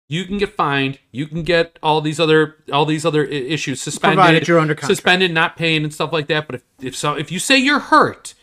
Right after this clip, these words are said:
Speaker 1: and you say you're not ready to go back out there, they have no choice but to keep paying you and let you sit there. So I have a feeling Jonathan Taylor is gonna come in, he's gonna play, and, and I'm not saying he's going to dog it. I'm saying he's gonna play hard.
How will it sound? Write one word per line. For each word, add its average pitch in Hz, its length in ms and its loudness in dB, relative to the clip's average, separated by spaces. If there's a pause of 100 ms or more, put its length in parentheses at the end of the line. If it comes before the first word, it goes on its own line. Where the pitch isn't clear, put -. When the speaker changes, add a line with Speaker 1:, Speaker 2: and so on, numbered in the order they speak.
(140)
Speaker 1:
and 117 100 -14
you 156 80 -6
say 226 140 -4
you're 220 180 0
not 214 240 2
ready 208 220 2
to 196 80 -2
go 196 180 2
back 190 280 2
out 202 220 4
there, 117 320 -6
they 165 100 0
have 135 120 -2
no 185 220 0
choice 190 340 -2
but - 160 -6
to 139 60 -12
keep 196 220 -6
paying 180 280 0
you 143 240 -4
and 139 140 -4
let 151 200 -2
you 151 80 -6
sit 165 240 -8
there. 92 220 -14 (380)
So 131 100 -4
I 190 100 4
have 233 80 2
a 208 60 -4
feeling 185 260 0
Jonathan 175 360 -2
Taylor 160 300 0
is 131 80 -2
gonna 123 180 -6
come 208 260 2
in, 156 280 -2 (280)
he's 113 140 -8
gonna 117 180 -6
play, 185 500 0 (100)
and, 131 320 -8
and 135 160 0
I'm 180 80 0
not 220 180 0
saying 185 220 -2
he's 151 180 -8
going 160 300 -2
to 131 120 -14
dog 143 460 2
it. 113 160 -10
I'm 151 140 0
saying 170 220 -2
he's 160 120 -4
gonna 175 220 -2
play 208 240 -2
hard. 120 480 2